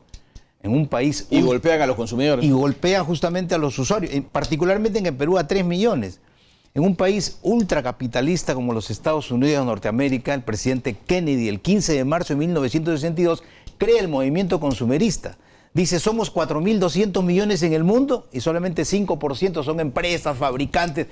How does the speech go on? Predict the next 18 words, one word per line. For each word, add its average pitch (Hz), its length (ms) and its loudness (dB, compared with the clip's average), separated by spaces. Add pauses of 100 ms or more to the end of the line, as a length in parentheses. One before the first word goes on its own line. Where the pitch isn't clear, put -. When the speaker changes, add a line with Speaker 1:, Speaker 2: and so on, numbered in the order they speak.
(180)
Speaker 1:
que 160 140 4
dominan 185 640 4 (260)
al 135 140 2
Speaker 2:
Ujú. 135 80 4
Speaker 1:
noventa 139 220 0
y 139 60 0
cinco 190 260 0
por 165 120 -2
ciento 190 260 0
de 175 80 2
pro-". 160 140 -2 (160)
¿Y 160 100 2
por 156 200 0
qué 233 100 2
va 226 100 4
a - 20 2
hacer 196 160 -2
eso? 143 260 -4